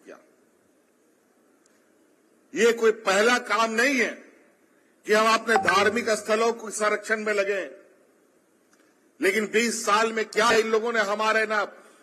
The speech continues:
पर्यटन को ध्यान में रखा, ना हमारे धार्मिक स्थलों के विषय में बहुत चिंता, चिंता की। और क्या चिंता की, वो आपके समक्ष है। अभी क-, अभी कुछ ही दिन पहले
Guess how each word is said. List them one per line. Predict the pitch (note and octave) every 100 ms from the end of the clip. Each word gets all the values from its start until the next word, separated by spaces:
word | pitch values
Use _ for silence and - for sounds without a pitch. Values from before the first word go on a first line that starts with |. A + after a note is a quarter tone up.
| _ _ _ -
पर्यटन | G#3 A3 A3+ A#3+
को | A3+ A3+ A3
ध्यान | - - _ _ _ _ _ - F#3+ A3 A3+
में | A3
रखा, | A3 - B3 A#3 - - - - D3+
ना | A3+ G#3+
हमारे | G#3 G#3+ A3 G#3+ G3 - - - _ -
धार्मिक | F#3 G#3+ G#3+ G#3 G#3
स्थलों | G3+ A3 G#3+
के | G#3
विषय | G3 G3 G3+ G3+
में | F#3+
बहुत | F3+ F#3+ F#3
चिंता, | E3 E3
चिंता | D#3+ D#3+ D3+ D3
की। | A#2+ - _ _ _ _ _ _ _ _ _ _ _ _ _ _ _ _ _ _ _ _ _ _ -
और | E3+
क्या | F3 G#3 A#3
चिंता | A#3+ G#3 G#3 A3
की, | G#3+ A3+
वो | A3+
आपके | G3+ G3 G3 G3
समक्ष | F3+ F3+ E3 -
है। | G#2 - _ _ _ _ _ _
अभी | D3+ E3+ G3+
क-, | F#3+ F#3
अभी | F3 G#3
कुछ | G3+ G3+
ही | G#3+
दिन | A3+ G#3+
पहले | A3 A3+